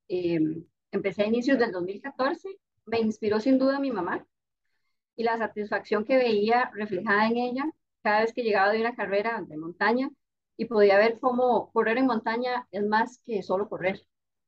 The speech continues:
Había que, ella reflejaba que, que se implicaba, ¿verdad? Variedad de retos.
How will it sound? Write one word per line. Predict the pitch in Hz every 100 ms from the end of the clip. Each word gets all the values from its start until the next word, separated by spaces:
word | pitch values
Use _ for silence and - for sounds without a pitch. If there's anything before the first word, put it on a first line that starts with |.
| _
Había | 180 185 190 190
que, | - 226 190 151 _ _ _ _ _ _
ella | 202 214
reflejaba | 247 302 240 214 254
que, | 190 156
que | -
se | 196
implicaba, | 202 240 196 202 233
¿verdad? | 196 180 202
Variedad | - 185 165 170
de | 208
retos. | 214 220 - -